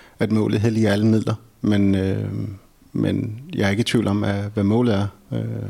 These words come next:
at man gerne vil have, gøre det, øh,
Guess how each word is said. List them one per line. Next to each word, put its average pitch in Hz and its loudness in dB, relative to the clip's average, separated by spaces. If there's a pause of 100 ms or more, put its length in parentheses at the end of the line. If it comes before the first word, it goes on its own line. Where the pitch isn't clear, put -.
(120)
at 98 -4
man 98 -2
gerne 101 -2
vil 110 -6
have, 104 -6 (1120)
gøre 104 2
det, 98 0
øh, 101 -2